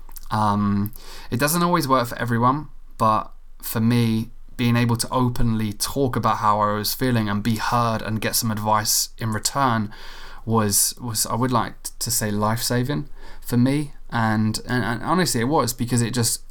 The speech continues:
opened, it just changed my life in terms of how I was dealing thing, with things. Um, and one of the biggest misconceptions about therapy is that you try it and it doesn't work.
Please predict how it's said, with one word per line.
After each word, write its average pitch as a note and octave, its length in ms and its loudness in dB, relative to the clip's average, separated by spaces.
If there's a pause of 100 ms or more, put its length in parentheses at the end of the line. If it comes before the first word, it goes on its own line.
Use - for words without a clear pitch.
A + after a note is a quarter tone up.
(160)
opened, C3 400 2
it B2 320 0
just - 160 0
changed D3 300 0
my B2 140 4
life A#2+ 280 2
in A#2 80 2
terms A2+ 240 0
of G#2+ 80 -4
how A2+ 200 2
I A2 100 2
was G#2+ 140 -2
dealing G#2+ 320 -2
thing, - 320 -6
with A2 160 0
things. - 380 -6 (580)
Um, A#2 320 6
and C3 240 2
one E3 120 4
of G#3+ 60 4
the F#3+ 80 0
biggest D#3 220 0
misconceptions B2 640 0
about G#2+ 220 -2
therapy B2 380 2
is G#2 140 -2
that G#2 380 -6
you A2 160 -2
try A2+ 380 0
it A#2+ 40 0
and A2+ 100 0
it G#2+ 60 -2
doesn't G#2+ 220 0
work. - 360 -2